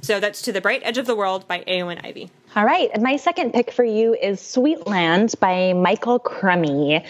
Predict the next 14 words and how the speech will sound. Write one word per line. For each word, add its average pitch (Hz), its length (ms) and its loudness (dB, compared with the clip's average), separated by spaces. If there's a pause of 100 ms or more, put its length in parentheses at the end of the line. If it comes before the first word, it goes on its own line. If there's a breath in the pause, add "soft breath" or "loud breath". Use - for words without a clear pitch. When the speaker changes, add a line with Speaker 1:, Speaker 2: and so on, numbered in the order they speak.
(260 loud breath)
Speaker 2:
Um, 160 260 2
this 170 280 0
does 254 200 0
not 254 320 2
have 240 400 2
a 190 220 2
female, 175 760 2
uh, 160 360 2
protagonist, 160 880 0
but 156 160 2
it 175 140 2
is 180 340 0
amazing. 190 960 2 (440 loud breath)
Um, 156 340 2